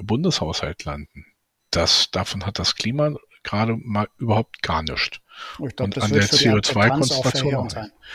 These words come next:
Speaker 1: Ja, genauso. Wir, und das ist, wir, dann sind wir wieder bei dem Thema, nicht? Wenn man, wenn man Klima- und Nachhaltigkeitspolitik so betreibt, <laughs> dass in der breiten Öffentlichkeit das nicht als Verheißung,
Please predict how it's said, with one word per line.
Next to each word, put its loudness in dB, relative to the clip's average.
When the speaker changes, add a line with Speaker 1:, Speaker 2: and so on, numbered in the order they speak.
Speaker 1:
Ja, 2
genauso. 6
Wir, 4
und 6
das 10
ist, 6
wir, 4
dann 8
sind 4
wir 8
wieder 10
bei 6
dem 2
Thema, 4
nicht? 0
Wenn 2
man, 6
wenn 8
man 8
Klima- 6
und 4
Nachhaltigkeitspolitik 4
so 8
betreibt, 2
<laughs> 4
dass 8
in 4
der 10
breiten 6
Öffentlichkeit 2
das 6
nicht 4
als 6
Verheißung, 4